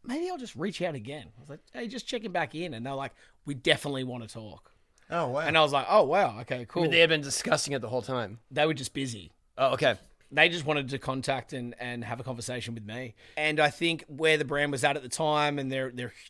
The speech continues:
Speaker 1: they're growing massively in the States at the moment and globally, to be honest, it, it had a certain,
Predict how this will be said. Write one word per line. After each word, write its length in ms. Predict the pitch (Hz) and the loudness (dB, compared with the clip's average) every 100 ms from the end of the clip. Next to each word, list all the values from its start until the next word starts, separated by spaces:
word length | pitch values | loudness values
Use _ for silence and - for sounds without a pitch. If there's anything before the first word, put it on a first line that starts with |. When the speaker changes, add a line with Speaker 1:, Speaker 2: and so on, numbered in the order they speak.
| _ | _
Speaker 1:
they're 140 | - 127 | -8 -6
growing 720 | 151 135 139 139 131 123 120 _ _ | -2 -2 -2 -4 -4 -8 -12 _ _
massively 760 | 135 131 131 - 123 139 131 131 123 | -6 -4 -2 -2 -4 -4 -4 -4 -6
in 180 | 131 123 | -6 -4
the 80 | 123 | -4
States 400 | - 123 127 135 | -4 -4 -4 -6
at 100 | 123 | -6
the 80 | |
moment 520 | 117 123 131 127 131 - | -6 -6 -6 -6 -8 -10
and 160 | 117 | -12
globally, 600 | 104 117 131 135 117 110 110 | -10 -4 -4 -2 -6 -8 -10
to 100 | 113 | -8
be 140 | 117 | -6
honest, 420 | 110 127 123 - _ - _ - | -6 -6 -8 -10 _ -20 _ -12
it, 180 | 160 - | -12 -6
it 160 | 170 | -6
had 300 | 151 175 165 | -4 4 4
a 320 | 156 143 135 - | 4 0 -2 -2
certain, 880 | - 160 147 120 135 135 135 123 | -2 0 -2 -4 -6 -6 -8 -10